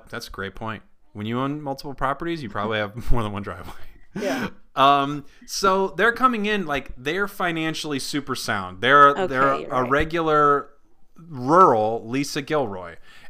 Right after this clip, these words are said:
Speaker 1: And imagine that it's, like, a, a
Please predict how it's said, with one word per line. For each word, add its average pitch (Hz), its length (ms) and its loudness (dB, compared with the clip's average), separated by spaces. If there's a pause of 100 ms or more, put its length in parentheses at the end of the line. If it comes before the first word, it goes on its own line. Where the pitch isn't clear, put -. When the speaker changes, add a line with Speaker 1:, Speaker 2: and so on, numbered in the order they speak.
Speaker 1:
And 156 500 0 (960)
imagine 139 840 -2 (280)
that 147 220 -2
it's, 156 280 -4
like, 156 340 -4
a, 127 160 -2 (380)
a 123 160 -6